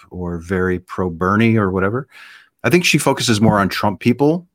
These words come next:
people who are, uh, conservatives, I should say, Trump people.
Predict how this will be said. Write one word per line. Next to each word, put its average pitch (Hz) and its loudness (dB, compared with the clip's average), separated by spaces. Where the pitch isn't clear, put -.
people 113 -4
who 101 -2
are, 90 0
uh, 90 -14
conservatives, 101 -2
I 92 -10
should 90 -12
say, 104 -10
Trump - -12
people. - -20